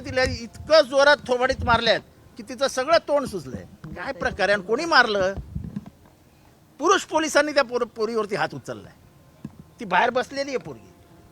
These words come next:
हे जे काय घडतंय हे महाराष्ट्राला शोभणारं नाही, महाराष्ट्राने हे कधी पाहिलेलं नाही. आणि पोलिसांनी अशी भूमिका घेणं, हे एक तर वरचा दबाव, वरनं फोन आलाय,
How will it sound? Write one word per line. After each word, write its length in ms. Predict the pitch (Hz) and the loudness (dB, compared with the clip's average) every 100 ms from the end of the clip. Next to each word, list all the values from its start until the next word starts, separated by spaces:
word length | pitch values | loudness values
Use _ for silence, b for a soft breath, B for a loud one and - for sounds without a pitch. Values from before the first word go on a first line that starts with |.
| - - - _ - - | -20 -20 -20 _ -20 -18
हे 80 | |
जे 100 | 208 | -16
काय 200 | 294 330 | -10 -8
घडतंय 460 | 285 180 196 269 277 | -6 -4 -4 2 2
हे 260 | 247 262 254 | 4 2 0
महाराष्ट्राला 600 | 185 160 202 214 220 226 | -2 -2 -2 -2 -2 -6
शोभणारं 480 | - 160 156 185 190 | -6 -6 -4 -2 -4
नाही, 320 | 160 165 135 - _ _ _ _ _ _ _ 131 | -6 -8 -10 -16 _ _ _ _ _ _ _ -12
महाराष्ट्राने 540 | 135 165 175 175 175 | -4 -2 -2 -6 -8
हे 120 | 160 170 | -6 -8
कधी 160 | 175 | -10
पाहिलेलं 480 | 165 147 135 180 175 | -8 -6 -4 -4 -6
नाही. 160 | 135 101 _ - - _ _ _ _ _ _ _ _ _ _ _ _ _ _ _ _ - _ _ _ _ _ | -8 -16 _ -20 -20 _ _ _ _ _ _ _ _ _ _ _ _ _ _ _ _ -20 _ _ _ _ _
आणि 120 | 220 | -18
पोलिसांनी 640 | 233 - 220 269 285 277 285 | -16 -10 -8 -8 -8 -6 -6
अशी 240 | 247 269 | -8 -8
भूमिका 420 | 214 214 240 233 | -8 -8 -6 -6
घेणं, 300 | 202 214 226 214 - _ _ - - - - - - - - - - | -4 -6 -8 -10 -18 _ _ -20 -20 -20 -20 -20 -20 -20 -20 -20 -10
हे 140 | 214 | -8
एक 60 | 208 - | -8 -8
तर 60 | |
वरचा 440 | 214 180 175 - 214 | -8 -6 -6 -8 -10
दबाव, 500 | 170 180 208 214 202 - - - - 143 | -10 -10 -6 -6 -6 -10 -20 -20 -20 -10
वरनं 260 | 185 180 | -8 -6
फोन 220 | 214 220 202 | -8 -6 -6
आलाय, 280 | 196 190 | -4 -6